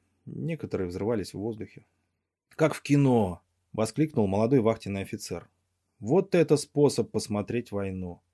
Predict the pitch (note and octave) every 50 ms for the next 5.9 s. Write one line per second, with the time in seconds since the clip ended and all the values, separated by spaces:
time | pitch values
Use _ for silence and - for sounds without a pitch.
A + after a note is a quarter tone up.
0 | _ _ _ _ _ _ _ - A#2 A2 - - A#2 A2 A#2+ B2 - B2 G#2+ -
1 | B2+ A2 G#2 C3 B2 A#2 - - G#2+ - - A#2 C3+ D#3 C#3+ - - C3+ B2+ C3
2 | C3 A#2+ C3 C#3 B2+ - B2+ B2 A2+ - - B2 A#2+ A2+ A#2 A#2 G#2+ G2 G2 -
3 | _ _ _ _ _ _ _ _ _ _ _ _ _ _ _ _ _ _ - A2
4 | A2 C#3+ D3 C3 A#2+ A#2+ B2+ A#2+ A2 - A2 - A2+ C3 C#3+ C#3 - - - F#2
5 | F2+ - - A2 A2+ A#2 A#2 A#2 A2+ A2+ A2+ G#2+ F#2+ F2 - A2+ -